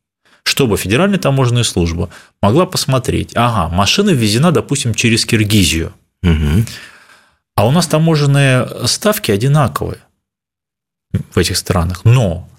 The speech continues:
Speaker 1: в одних регу-, э, республиках какие-то льготы введены специфические для и-, использования автомобилей именно здесь, в этой стране. А, например, в Киргизии занижение таможенной стоимости. То есть, когда юридическое лицо, которое платит,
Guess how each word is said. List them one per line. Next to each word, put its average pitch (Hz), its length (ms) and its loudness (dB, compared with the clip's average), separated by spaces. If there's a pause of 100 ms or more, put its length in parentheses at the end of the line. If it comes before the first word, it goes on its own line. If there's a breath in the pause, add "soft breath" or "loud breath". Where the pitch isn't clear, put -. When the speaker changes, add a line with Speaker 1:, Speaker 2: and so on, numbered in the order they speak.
(300)
Speaker 1:
в 98 120 0
одних 151 300 -2
регу-, 101 280 0
э, 101 480 4
республиках 98 720 0
какие-то 117 380 0
льготы 104 440 2
введены 139 680 2 (140)
специфические 113 960 0
для 101 460 0 (800)
и-, - 240 -2 (500)
использования 110 640 2
автомобилей 101 540 2
именно 98 220 2
здесь, 95 320 2
в - 40 0
этой 87 180 -2
стране. 92 420 -4 (960)
А, 120 100 0
например, 135 220 2
в - 60 -6
Киргизии 185 400 0
занижение 123 520 0
таможенной 104 580 0 (180)
стоимости. 87 560 0
То - 100 -2
есть, 104 120 0
когда 156 300 2
юридическое 123 760 0
лицо, 98 340 0
которое 101 380 0
платит, 101 460 -2